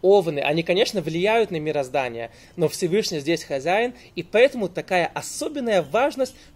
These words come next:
праздновать Песах именно в месяц Нисан и именно весной". Спасибо огромное за внимание. Всем Хаг Песах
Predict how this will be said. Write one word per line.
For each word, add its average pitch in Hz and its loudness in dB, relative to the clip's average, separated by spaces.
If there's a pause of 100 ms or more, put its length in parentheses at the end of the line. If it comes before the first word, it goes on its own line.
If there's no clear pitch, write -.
праздновать 160 0
Песах 208 0 (160)
именно 208 -2
в 139 -14
месяц 170 -6
Нисан 196 0
и 156 -8 (100)
именно 226 -4
весной". 160 -4 (460)
Спасибо 170 -2
огромное 151 0
за 120 -6
внимание. 190 0 (220)
Всем 208 0 (280)
Хаг 170 0 (140)
Песах 160 -2